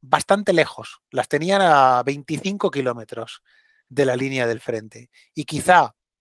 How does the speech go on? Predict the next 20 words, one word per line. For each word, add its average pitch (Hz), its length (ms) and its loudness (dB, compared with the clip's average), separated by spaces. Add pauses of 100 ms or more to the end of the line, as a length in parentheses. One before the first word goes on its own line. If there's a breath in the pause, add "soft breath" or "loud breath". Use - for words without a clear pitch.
(260)
con 139 160 -4
esta, 147 440 4
con 135 140 -4
este 147 200 0
machacar 143 600 2 (300 soft breath)
durante 135 300 -4
cuarenta 127 360 0
y 135 40 0
ocho 147 260 0
horas 147 360 -2 (480)
en 131 140 -6
la 120 240 -2 (140)
primera, 143 300 2
segunda 143 240 -4
y 131 40 -6
tercera 139 340 0
línea 139 240 -4
de 135 60 4
defensa 139 300 -4
alemana, 143 380 -4